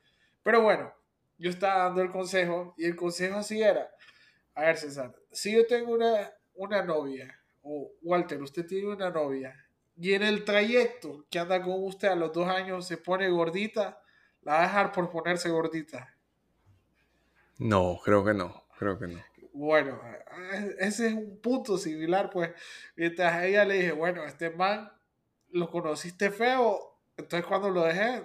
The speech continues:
Speaker 1: lo puedes dejar por ser feo, pues, porque no cambió". <laughs> En fin, cerremos el tema. Nada que ver, pero
Speaker 2: Sí, sí, e-, e-, es un tema bien, bien, bien sensible, ¿sabe? Porque
Speaker 1: Bien sensible,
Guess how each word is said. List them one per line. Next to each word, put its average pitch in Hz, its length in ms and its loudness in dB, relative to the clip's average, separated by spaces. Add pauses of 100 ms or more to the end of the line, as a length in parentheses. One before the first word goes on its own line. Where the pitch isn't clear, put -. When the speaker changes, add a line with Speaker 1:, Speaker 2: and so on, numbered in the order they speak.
Speaker 1:
lo 175 100 -14
puedes 190 220 2
dejar 185 300 0
por 180 120 -4
ser 180 140 -2
feo, 226 400 -2
pues, 185 840 -6 (140)
porque 170 220 0
no 185 140 2
cambió". 202 360 6
<laughs> - 580 -10 (2000)
En 214 200 2
fin, 151 100 -6 (200)
cerremos 202 420 2
el 180 120 0
tema. 165 460 -4
Nada 202 320 4
que 175 100 -2
ver, 220 260 2
pero 143 320 -6 (1700)
Speaker 2:
Sí, 156 300 8
sí, 131 180 2
e-, 107 120 2
e-, 123 240 2
es 127 100 6
un 147 120 4
tema 147 200 8
bien, 143 300 6
bien, 123 200 2
bien 131 180 4
sensible, 123 500 2
¿sabe? 117 340 2
Porque 90 540 -10
Speaker 1:
Bien 190 140 -10
sensible, 180 500 -8